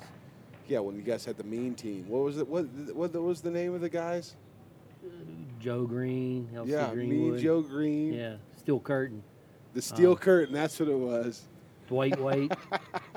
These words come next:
Speaker 1: <laughs>
Speaker 2: Dwight White.
Speaker 1: Oh, shit. Did you go to any of those games?
Speaker 2: No, not,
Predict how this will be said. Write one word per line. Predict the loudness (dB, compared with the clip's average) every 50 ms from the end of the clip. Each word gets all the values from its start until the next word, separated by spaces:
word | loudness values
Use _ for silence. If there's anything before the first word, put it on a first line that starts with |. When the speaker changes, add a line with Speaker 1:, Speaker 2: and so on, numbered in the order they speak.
| -10
Speaker 1:
<laughs> | -8 -8 -10 -10 -10 -8 -10 -10 -10 -10 -18 -20 -10 -4
Speaker 2:
Dwight | -2 0 0 0
White. | 0 0 0 0 0 0 -2 -2 -6 -12 -16 -10 -6
Speaker 1:
Oh, | -2 0 2 2 4 2 2 4 2 2
shit. | 0 -2 -2 2 2 2 2
Did | 0 -6
you | -8 0
go | 2 4 4
to | 4 4
any | 4 2 2
of | 4
those | 6 4 4 4 2
games? | -2 -2 0 -2 -4 -6 -10 -16 -20 -20 -20 -20 -20 -12 -8
Speaker 2:
No, | -6 -6 -6 -6 -8 -14 -20 -20 -16 -12
not, | -10 -10